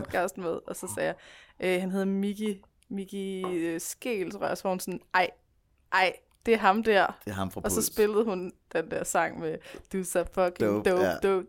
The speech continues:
Speaker 1: da, da, da," med, hvad hedder ham der?
Speaker 2: Ole
Speaker 1: Glade
Speaker 2: Henriksen.
Speaker 1: Ole Henriksen.
Speaker 2: Ja, præcis.
Speaker 1: Hvordan fanden fik I ham med?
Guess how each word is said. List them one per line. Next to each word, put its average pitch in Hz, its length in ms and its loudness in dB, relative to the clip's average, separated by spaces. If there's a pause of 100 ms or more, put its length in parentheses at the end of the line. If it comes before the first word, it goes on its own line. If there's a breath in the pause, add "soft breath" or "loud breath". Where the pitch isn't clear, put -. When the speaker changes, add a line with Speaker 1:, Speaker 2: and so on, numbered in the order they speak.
Speaker 1:
da, 285 240 2
da, 262 180 0
da," - 100 -8 (100)
med, 175 200 -2 (440)
hvad 180 120 -8
hedder 175 200 -2
ham 165 160 -6
der? 160 200 -6 (200)
Speaker 2:
Ole 190 180 0
Speaker 1:
Glade 180 160 0
Speaker 2:
Henriksen. 175 260 0
Speaker 1:
Ole 196 180 -2
Henriksen. 175 360 0
Speaker 2:
Ja, 90 80 2 (160)
præcis. 92 500 -10
Speaker 1:
Hvordan 202 160 2
fanden 233 240 4
fik 214 160 -6
I 202 40 -4
ham 196 160 -4
med? 208 280 -2